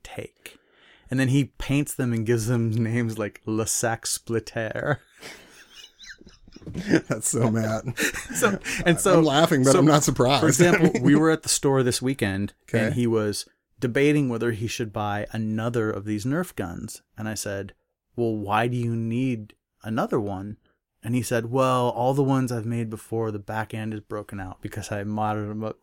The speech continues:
Speaker 1: <laughs> too, too strong of springs." <laughs> But he works at a place where they all,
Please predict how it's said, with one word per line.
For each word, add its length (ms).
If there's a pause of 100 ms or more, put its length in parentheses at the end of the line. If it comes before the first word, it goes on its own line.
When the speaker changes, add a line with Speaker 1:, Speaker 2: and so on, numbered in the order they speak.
Speaker 1:
<laughs> 120
too, 380 (260)
too 220
strong 420
of 100
springs." 1000
<laughs> 60 (1160)
But 140
he 100
works 280
at 60
a 60
place 320
where 100
they 140
all, 440